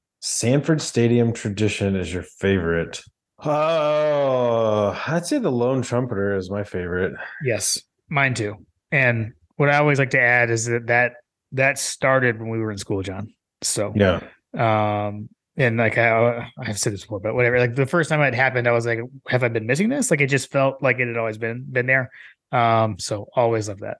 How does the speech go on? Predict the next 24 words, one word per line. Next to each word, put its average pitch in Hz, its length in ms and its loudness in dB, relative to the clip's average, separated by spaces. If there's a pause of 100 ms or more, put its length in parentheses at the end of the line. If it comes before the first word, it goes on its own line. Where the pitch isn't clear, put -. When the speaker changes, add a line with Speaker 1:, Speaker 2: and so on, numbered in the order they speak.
(140)
Speaker 2:
ever 113 140 -2
since - 180 -10
it 120 60 -10
started. 120 340 -8
So 123 220 -8
that's 127 180 2
it 120 60 -2
for 113 80 -6
me 113 120 -8
too. - 220 -8 (880)
Shockingly 123 460 -2
agree. 104 240 -8 (400)
Um, 156 360 -2 (120)
Speaker 1:
Yeah, 143 400 -2
I 143 80 -2
would, 156 300 0
when 175 180 0
did, 185 240 0
when 147 160 0
did 175 140 -4
we 151 100 2
start 151 400 -2
the, 120 540 0
um, 98 520 -2